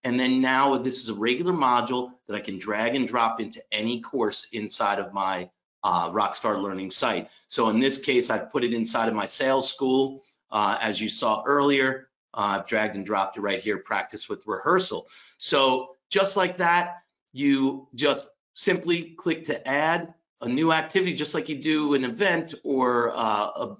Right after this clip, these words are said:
a piece of media or a link. You add a rehearsal activity right here, and you're ready to integrate that into your learning experience. So I'm just gonna quickly jump over here to our user page, um, jump into sales,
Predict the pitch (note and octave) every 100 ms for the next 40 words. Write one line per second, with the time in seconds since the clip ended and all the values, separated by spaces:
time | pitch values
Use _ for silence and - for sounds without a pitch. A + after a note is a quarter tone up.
0 | - - - D3+ - A2 D3 F3 D#3 D#3+
1 | D#3 C#3 A#2 A2 C3 F3 E3 - - _
2 | G#2 C3 A#2+ A#2 F#2+ F3+ F3+ E3+ D3 -
3 | D#3 C#3+ C#3 C3+ - C#3+ C3+ C3 - _
4 | - A2+ A2 A2+ B2 C3+ B2 B2 A#2+ A#2
5 | A2+ A2+ G#2+ - A2 - A2+ G#2+ A2+ G#2+
6 | G#2 - - B2+ A#2 A#2 - - - C#3+
7 | B2 B2+ C#3+ C#3+ - - E3+ F3 C#3 D3
8 | D3 D#3+ C#3+ C#3+ B2 D3+ D#3+ F#3+ - _
9 | _ _ - B2+ A#2 B2 E3+ E3 F3 E3+
10 | F3+ G3 - _ _ _ _ _ _ _
11 | _ _ _ - _ _ _ - A2+ A2+
12 | A#2 - C#3 C#3+ C#3 C#3+ B2+ - A2+ A2+
13 | C#3+ -